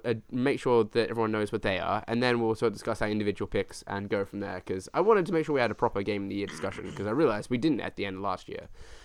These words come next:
So, our Press Start's overall picks was number ten, Ga-, uh, Cuphead. Uh, number nine was Sonic Mania, which I'm sure Matt was very excited to see.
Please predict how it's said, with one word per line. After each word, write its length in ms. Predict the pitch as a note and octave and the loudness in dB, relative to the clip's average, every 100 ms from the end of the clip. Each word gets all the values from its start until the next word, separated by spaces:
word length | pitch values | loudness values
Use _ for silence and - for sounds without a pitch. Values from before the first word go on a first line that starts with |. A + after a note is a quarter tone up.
| - | -14
So, 400 | - D#3 G2 D2 - - - - - - | 2 4 4 -2 -12 -20 -20 -20 -10 6
our 320 | B2+ D3 D3+ | 8 10 8
Press 180 | C#3 F#3+ | 4 4
Start's 260 | G#3 D#3+ - | 4 2 4
overall 360 | D3 C#3+ C#3 C3 | 8 8 8 4
picks 280 | G#2 G2 - | 2 0 0
was 180 | G#2+ | 0
number 200 | B2+ C#3 | 2 2
ten, 400 | D#3 D3+ C#3+ C#3 | 4 2 4 2
Ga-, 300 | C#3 C3+ A#2+ - | 2 2 2 -2
uh, 100 | F2+ A#2 | -8 -6
Cuphead. 440 | - A2 G2+ F#2+ - - - - | -4 -4 -2 -4 -6 -12 -20 -14
Uh, 640 | - A2 A2+ A2 A2+ A2 A2 | 4 8 10 10 8 8 4
number 240 | A#2+ A#2 | 2 2
nine 380 | A#2+ A#2 A#2 D3 | 4 6 6 4
was 140 | B2+ | 0
Sonic 260 | - A2+ A#2+ | 2 0 2
Mania, 340 | A2 G2 G#2 | 0 2 0
which 200 | C3 B2+ | -2 -2
I'm 80 | A2+ | -2
sure 160 | G2+ A2+ | 0 2
Matt 240 | G#2+ F#2 | 2 2
was 100 | G2 | 0
very 180 | - F#2+ | -4 -4
excited 440 | F#2 G2+ F#2+ F#2 | -2 -2 -2 -4
to 40 | - | -4
see. 240 | G2 G#2 | -4 -4